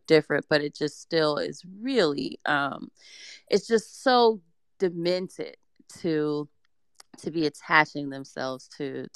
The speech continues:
to this horrible, horrible, horrible example of a human being.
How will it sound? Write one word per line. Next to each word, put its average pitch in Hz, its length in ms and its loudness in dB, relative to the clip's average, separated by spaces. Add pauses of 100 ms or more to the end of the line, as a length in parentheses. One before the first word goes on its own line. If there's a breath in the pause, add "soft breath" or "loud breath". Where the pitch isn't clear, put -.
to 143 80 -4
this 135 400 -6
horrible, 170 720 4 (200)
horrible, 220 460 2
horrible 147 540 0 (480 loud breath)
example 156 520 0
of 139 120 -6
a 139 40 -8
human 139 320 -10
being. - 420 -8